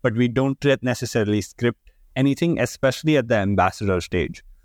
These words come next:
So when they're just an ambassador, right when we onboard them, we send them their tracking link and the discount code. With that, usually our brands will send them something like a guidelines document, and we have our framework for that as well,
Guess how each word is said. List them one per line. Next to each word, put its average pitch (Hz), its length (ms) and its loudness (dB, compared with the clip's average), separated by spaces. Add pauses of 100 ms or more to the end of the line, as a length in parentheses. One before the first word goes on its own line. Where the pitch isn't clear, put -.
(140)
So 104 220 0
when 104 220 0
they're 123 160 2
just 117 260 -2
an 113 80 2
ambassador, 98 800 0
right 113 240 2
when 117 160 0
we 110 160 2
onboard 107 460 0
them, 104 160 2
we 101 80 0
send 104 260 0
them 104 120 2
their 98 100 0
tracking 104 420 0
link 101 220 -2
and 95 160 2
the 92 40 0
discount 131 460 -2
code. 175 220 0 (380)
With 135 240 0
that, 110 240 2
usually 110 380 2
our 98 140 4
brands 101 400 0
will 101 100 0
send 101 280 0
them 95 140 0
something 98 340 -2
like 92 160 0
a 98 80 0
guidelines 107 520 0
document, 113 460 0
and 101 160 0
we 101 120 0
have 95 200 2
our 95 100 0
framework 98 520 0
for 98 140 -2
that 87 220 0
as 92 160 -4
well, 92 280 2